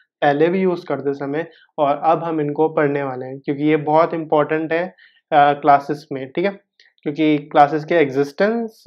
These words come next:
और या हम कह सकते हैं क्लासेस के ऑब्जेक्ट्स की एग्जिस्टेंस और उनकी डिस्ट्रक्शन, इन दोनों, ये दोनों ही कंट्रोल करते हैं। और नाम से आप बता भी सकते हैं कौन सी कंस्ट्रक्शन पे ध्यान देता है और कौन सा डिस्ट्रक्शन पे, ठीक है? तो ये इंट्रोडक्टरी वीडियो है कंस्ट्रक्टर्स के ऊपर, ठीक है?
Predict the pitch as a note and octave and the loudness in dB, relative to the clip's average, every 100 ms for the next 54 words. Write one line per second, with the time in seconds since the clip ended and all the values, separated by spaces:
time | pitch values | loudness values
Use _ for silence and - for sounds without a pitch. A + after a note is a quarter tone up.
0 | - C#3+ C#3 D3 D#3 D#3+ D#3 C#3+ C#3+ C#3+ | -2 2 2 2 -2 -6 -2 -2 -2 -4
1 | C3+ C#3+ D3 D3+ C#3 C#3 - C3+ B2+ C#3+ | -6 -8 -6 -2 -2 -4 -4 -4 -2 -4
2 | C#3 D#3+ C#3+ C3 C#3+ C#3+ E3 D#3+ D#3+ C#3 | -4 -4 -4 -2 -4 -2 -6 -4 -2 -2
3 | C3+ C3 C3 C#3 - - D3 - D#3 C3+ | -2 -6 -4 -4 -4 -8 -8 -6 -4 -4
4 | C3+ C#3+ D3+ _ _ _ - D#3 D3+ C#3+ | -8 -14 -20 _ _ _ -6 0 0 0
5 | C#3+ C#3 D3 D3 D3 D3 C#3 C#3 D3 D3+ | 0 0 -2 0 2 2 0 -2 -4 -4
6 | C#3+ C3+ B2+ C3 B2 A#2+ B2+ B2+ C#3 C3+ | -6 -6 -10 -10 -12 -12 -12 -10 -4 -4
7 | C3+ C#3+ C3+ C#3 C#3 C#3 C#3+ - C#3+ C#3+ | -2 -2 -2 -2 -2 -2 -6 -6 -4 -2
8 | C#3+ C3+ C3+ C#3 C3+ - C#3 - C#3+ C#3+ | -2 -4 -6 -8 -10 -10 -18 -12 -6 -2
9 | C#3+ C#3+ D3 D3 E3 D3+ C#3 C#3 C3+ C3+ | -2 -2 -2 -2 -4 -4 -4 -4 -6 -8
10 | - C3 - A#2+ - - _ _ _ - | -10 -18 -18 -18 -18 -20 _ _ _ -6
11 | F#3 F#3+ - _ _ _ - D#3+ D#3 D3+ | -4 -6 -12 _ _ _ 2 6 6 6
12 | D3+ D3+ D3+ D3+ D3+ D3+ E3+ E3+ E3+ F#3 | 4 2 2 0 -2 -2 -2 -2 0 0
13 | F#3+ G3 G3+ F3 D3+ D3+ - C#3+ C#3 C#3 | 2 0 -2 -4 -4 -8 -6 -6 -4 -8
14 | A#2+ B2 B2+ D#3+ D#3+ | -8 -12 -8 -6 -6